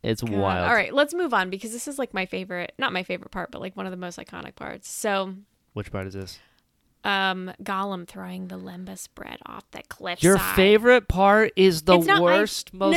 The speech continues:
Speaker 2: no, no, no.
Speaker 1: maddening
Speaker 2: It's not
Speaker 1: part?
Speaker 2: my favorite part. It's
Speaker 1: Okay.
Speaker 2: iconic.
Speaker 1: Okay.
Speaker 2: It is a, it is a peak
Speaker 1: Got
Speaker 2: in the
Speaker 1: it.
Speaker 2: movie. This is an, an emotional peak in
Speaker 1: Yes.
Speaker 2: the movie. You know, there's
Speaker 1: Yes.
Speaker 2: valleys, there are peaks.
Speaker 1: You wanna
Speaker 2: This is a
Speaker 1: talk about
Speaker 2: peak.
Speaker 1: anger.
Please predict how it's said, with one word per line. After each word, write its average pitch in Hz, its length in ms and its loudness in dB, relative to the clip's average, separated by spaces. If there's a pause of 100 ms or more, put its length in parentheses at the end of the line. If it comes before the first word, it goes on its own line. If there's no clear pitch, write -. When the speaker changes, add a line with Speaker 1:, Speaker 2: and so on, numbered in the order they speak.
Speaker 2:
no, 370 80 2
no, 359 60 -2
no. 370 40 -2
Speaker 1:
maddening 180 320 2
Speaker 2:
It's 226 60 0
not 226 120 0
Speaker 1:
part? 214 220 4
Speaker 2:
my 240 100 -4
favorite 294 600 0
part. 220 300 -8
It's 202 180 -4
Speaker 1:
Okay. 104 360 0
Speaker 2:
iconic. 208 720 -8 (160)
Speaker 1:
Okay. 160 200 4
Speaker 2:
It - 40 2
is 123 80 2
a, - 220 -4
it 269 180 -6
is 233 160 -4
a 190 220 -4
peak - 340 -4
Speaker 1:
Got 220 220 0
Speaker 2:
in 202 80 -4
the 202 40 -2
Speaker 1:
it. 220 40 2
Speaker 2:
movie. - 260 -4
This 240 200 -4
is 220 60 -10
an, 208 160 -12
an 226 140 -4
emotional 202 640 -8
peak - 500 -12
in - 140 -4
Speaker 1:
Yes. 131 320 2
Speaker 2:
the 98 140 0
movie. - 100 -12
You - 140 -10
know, 208 140 -10
there's 202 280 -10
Speaker 1:
Yes. 139 320 0
Speaker 2:
valleys, 220 600 -6
there 196 200 -12
are 202 40 -12
peaks. 220 480 -10
Speaker 1:
You 135 160 2
wanna 160 160 2
Speaker 2:
This 110 60 -4
is 123 40 -2
a 135 40 2
Speaker 1:
talk 127 140 0
about 117 200 -2
Speaker 2:
peak. 120 60 0
Speaker 1:
anger. 123 420 0